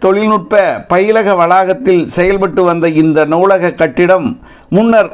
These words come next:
முதலமைச்சர் கலைஞர் மு கருணாநிதி அவர்களால் கடந்த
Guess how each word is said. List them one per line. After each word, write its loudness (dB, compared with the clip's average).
முதலமைச்சர் 0
கலைஞர் 0
மு 4
கருணாநிதி 0
அவர்களால் 0
கடந்த 0